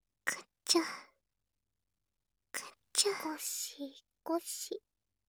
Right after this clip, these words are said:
ゴシゴシ。スリ。スリ。ス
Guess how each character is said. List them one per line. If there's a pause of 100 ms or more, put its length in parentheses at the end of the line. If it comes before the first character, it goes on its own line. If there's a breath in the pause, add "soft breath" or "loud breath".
(720)
ゴ
シ (320)
ゴ
シ。 (1600)
ス (100)
リ。 (1120)
ス
リ。 (1500 soft breath)
ス